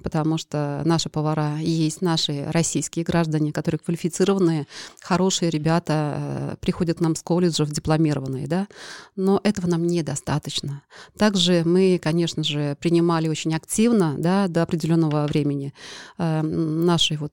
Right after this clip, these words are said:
например, разнорабочие, кухонные работники, да, в том числе и повара, не будем скрывать, да, это наши, а, дружественные страны, да, это у нас, э, С Н Г. Границы закрыли. Кто-то успел выехать, э, и те даже, которые хотят к нам обратно въехать,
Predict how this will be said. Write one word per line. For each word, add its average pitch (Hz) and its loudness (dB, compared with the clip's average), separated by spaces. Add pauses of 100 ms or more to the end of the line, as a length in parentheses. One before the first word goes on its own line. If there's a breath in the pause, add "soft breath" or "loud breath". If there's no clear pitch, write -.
например, 156 0
разнорабочие, 160 2
кухонные 165 0
работники, 151 0
да, 180 0 (240 loud breath)
в - -20
том 214 2
числе 185 0
и - -4
повара, 156 -2
не 165 2
будем 156 0
скрывать, 147 -6
да, 185 0
это 196 -2
наши, 165 0 (380 loud breath)
а, 180 -2
дружественные 175 2 (120)
страны, 151 0
да, 175 2
это 147 -2
у 147 -6
нас, 139 -6
э, 147 -6
С - -6
Н 165 -4
Г. 139 -2 (560 loud breath)
Границы 190 2
закрыли. 156 -2 (760 soft breath)
Кто-то 180 2
успел 254 2
выехать, 208 0
э, 151 -4
и 160 -2
те 190 0
даже, 165 0
которые 165 -2
хотят 175 -4
к - -10
нам 202 2
обратно 190 2
въехать, 175 0